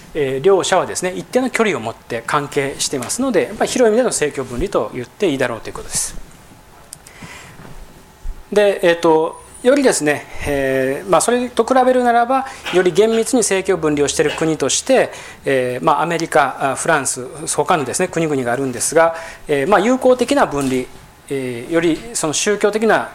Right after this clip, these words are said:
えー、行為、えー、あるいは表現に対してより、あの、ポジティブな意味を与えているのがですね、アメリカという国です。えー、これはアメリカがですね、こういう理念を持ってできている以上、え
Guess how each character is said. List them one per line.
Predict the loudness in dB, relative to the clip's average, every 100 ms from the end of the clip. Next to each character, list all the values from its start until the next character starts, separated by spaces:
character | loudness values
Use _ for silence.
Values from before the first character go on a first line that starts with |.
| -8
え | -4 -2 -2 -6
ー、 |
行 | 2 2 2
為、 | -2 -14 -20 -14 -2
え | -2 -2 0
ー、 |
あ | 0
る | 2
い |
は | 4
表 | 4 2
現 | 0
に |
対 | 0 0
し | 0
て | 0
よ | 2
り、 | 2 0 -4 -8 -4
あ |
の、 | -2 -4 -8 -16 -2
ポ | 0
ジ | 2 0
テ |
ィ | 0
ブ |
な | 0
意 | 0
味 | 0
を |
与 | 0 -2
え | -2
て | -2
い |
る | -4 -4
の | -10
が | -10
で | -6
す | -4
ね、 | -4 -4
ア | -4 -2
メ | -4
リ | -4
カ | -6 -8 -16
と | -12
い | -12
う | -12 -14
国 | -12 -12
で | -8
す。 | -8 -8 -16 -20 -20 -20 -20 -20 -20 -20 -20 -20 -12 -6
え | -4
ー、 |
こ | 0
れ | 2
は | 4 4 2 -2
ア | -4
メ | -2
リ | 2
カ | 2
が |
で | 2
す | -4
ね、 | -6 -2
こ | 0
う | 0
い |
う | 0
理 | 0
念 | 0 -2
を |
持 | -4
っ | -6
て | -8 -4
で | -4
き |
て | -2 0
い |
る | 0
以 |
上、 | 0 0 0 -4 -16 -14 -8
え | -6 -6 -10